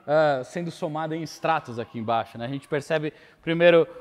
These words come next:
os dois para-choques, nessa versão ainda europeia, ainda bem, porque esse carro teve uma versão pro mercado americano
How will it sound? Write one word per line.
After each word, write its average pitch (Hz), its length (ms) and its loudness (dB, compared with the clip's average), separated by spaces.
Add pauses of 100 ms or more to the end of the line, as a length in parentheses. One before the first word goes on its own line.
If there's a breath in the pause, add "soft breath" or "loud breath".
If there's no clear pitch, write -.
os 143 140 -4
dois 165 160 -2
para-choques, 175 600 0
nessa 185 280 -2
versão 170 340 -4
ainda 190 240 -2
europeia, 180 720 -2
ainda 139 480 -4
bem, 147 240 -6
porque 139 280 -10
esse 151 140 -10
carro 151 240 -6
teve 175 220 -6
uma 165 160 -6
versão 147 300 -6
pro 143 120 -12
mercado 143 360 -8
americano 131 440 -8